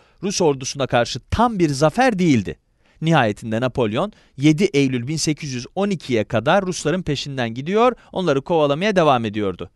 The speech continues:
Yedi Eylül bin sekiz yüz on iki. Tarihten neredeyse sonbaharın geldiğini anlayabilirsiniz. Rusya'da hava çok çabuk soğur. İşler gittikçe tehlikeli bir hal almaya başladı.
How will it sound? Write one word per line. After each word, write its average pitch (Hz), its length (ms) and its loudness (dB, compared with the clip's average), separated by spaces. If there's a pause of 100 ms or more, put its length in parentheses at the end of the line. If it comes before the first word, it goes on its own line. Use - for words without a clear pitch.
(260)
Yedi 131 240 -2
Eylül 117 540 0 (240)
bin 143 100 -4
sekiz 123 480 -6
yüz 175 180 -8 (100)
on 147 160 -2
iki. 98 320 -6 (720)
Tarihten 190 520 4
neredeyse 160 420 2
sonbaharın 143 460 0
geldiğini 131 420 2
anlayabilirsiniz. 120 920 -4 (200)
Rusya'da 104 440 -4
hava 131 320 2 (180)
çok - 260 -8
çabuk 131 300 -2
soğur. 104 320 -4 (500)
İşler 135 300 0
gittikçe 165 460 -6
tehlikeli 196 580 0
bir 208 60 0
hal 165 280 2
almaya 110 360 0
başladı. 101 460 -4